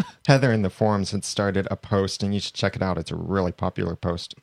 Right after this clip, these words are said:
over in the forums at oncepodcast dot com slash forums, suggesting the dwarves are slaves to the fairies. So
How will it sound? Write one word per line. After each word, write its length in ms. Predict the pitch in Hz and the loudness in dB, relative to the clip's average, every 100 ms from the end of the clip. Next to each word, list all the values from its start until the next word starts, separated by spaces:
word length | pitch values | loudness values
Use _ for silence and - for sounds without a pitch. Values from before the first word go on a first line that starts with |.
| - | -2
over 240 | 95 90 | 0 0
in 120 | 90 87 | 0 -2
the 60 | |
forums 420 | - 98 92 87 | -4 -2 0 -2
at 100 | 85 | -4
oncepodcast 760 | 92 98 95 - 98 87 98 92 | -2 0 0 0 -2 0 -4 -2
dot 160 | 98 - | -4 -2
com 240 | - 92 | 0 0
slash 280 | - 95 - | 0 -2 -4
forums, 440 | - 101 92 92 - _ _ _ _ - | 0 0 0 -4 -10 _ _ _ _ -2
suggesting 880 | 127 123 113 - - 110 120 110 110 - - | 0 2 0 -2 -14 -2 0 2 0 -4 -4
the 160 | 98 | 0
dwarves 640 | 104 101 107 113 113 104 - | 0 2 2 2 0 -4 -4
are 220 | 113 101 90 | 0 0 0
slaves 840 | - - 117 110 107 95 90 - | -4 -6 0 2 2 0 -2 -8
to 120 | - | -4
the 80 | 92 | -4
fairies. 680 | - 101 95 87 92 - - _ _ - _ - | 0 0 0 -2 -4 -6 -8 _ _ -20 _ -8
So 460 | - 110 104 101 | 0 2 2 -2